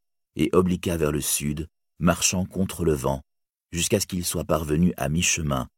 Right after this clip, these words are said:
entre le feu de ses orques et le suivant. Là, il se tint immobile longtemps, prêtant l'oreille. « Je n'entends personne bouger sur la route, »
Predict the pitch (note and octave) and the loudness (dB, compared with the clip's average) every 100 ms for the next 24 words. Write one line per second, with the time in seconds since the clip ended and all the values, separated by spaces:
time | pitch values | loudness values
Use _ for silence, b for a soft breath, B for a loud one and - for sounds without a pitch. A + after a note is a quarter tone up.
0 | _ _ - - - D2 C#2 - F2+ C#2 | _ _ -8 -6 -2 -2 -2 -2 -2 0
1 | - C2 C2 C#2 - - - - C#2 C2 | -4 -4 -2 -2 -4 -12 -8 -2 -2 -2
2 | - B1 A#1 - _ _ _ _ _ _ | -4 -4 -8 -12 _ _ _ _ _ _
3 | _ _ _ _ D2+ D#2 D#2 - _ _ | _ _ _ _ 2 2 2 -4 _ _
4 | _ _ _ E2 E2+ - D#2+ G2+ - F#2+ | _ _ _ -4 -2 -2 -2 -2 0 2
5 | F2 E2+ D2+ D#2 F2 G2 - D2+ D#2 _ | 2 0 -2 0 0 -2 -4 -8 -8 _
6 | - - D2+ D#2+ D2+ C2+ B1+ A#1 - _ | -8 -4 -4 -2 -2 -2 -4 -6 -8 _
7 | _ _ _ _ _ _ _ _ _ _ | _ _ _ _ _ _ _ _ _ _
8 | _ _ _ _ _ - E2 D#2 D2+ D2+ | _ _ _ _ _ -6 -4 -4 -6 -6
9 | D2 C#2+ - D2+ D2 D#2 C#2+ C#2+ - B1 | -4 -2 -2 -2 -4 -2 0 0 0 -2
10 | C2 A#1+ B1+ - | -4 -4 -6 -8